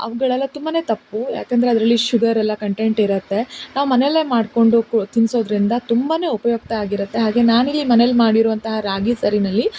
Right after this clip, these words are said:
ಓ-, ಟೋಟಲ್ ಮೂವತ್ತೊಂದು ವಸ್ತುಗಳನ್ನ ನಾನು ಇದ್ರಲ್ಲಿ ಹಾಕಿದ್ದೀನಿ. ಆ, so ಎಲ್ಲ ರೀತಿಯಾದಂತಹ ಆರೋಗ್ಯ ಪದ್ಧತಿಯನ್ನ ನೋಡ್ಕೊಂಡು ನಾನು ಹಾಕಿರೋದು.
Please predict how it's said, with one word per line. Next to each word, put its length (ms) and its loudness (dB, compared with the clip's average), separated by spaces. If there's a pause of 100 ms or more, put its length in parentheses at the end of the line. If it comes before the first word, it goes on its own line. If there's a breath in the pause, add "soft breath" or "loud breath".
(500 loud breath)
ಓ-, 240 2 (120)
ಟೋಟಲ್ 480 0
ಮೂವತ್ತೊಂದು 720 -2
ವಸ್ತುಗಳನ್ನ 520 0
ನಾನು 280 -2
ಇದ್ರಲ್ಲಿ 260 -2
ಹಾಕಿದ್ದೀನಿ. 720 -2 (460 loud breath)
ಆ, 260 -2
so 240 2
ಎಲ್ಲ 200 0 (100)
ರೀತಿಯಾದಂತಹ 840 -2
ಆರೋಗ್ಯ 420 0
ಪದ್ಧತಿಯನ್ನ 520 0
ನೋಡ್ಕೊಂಡು 580 2
ನಾನು 220 0
ಹಾಕಿರೋದು. 720 0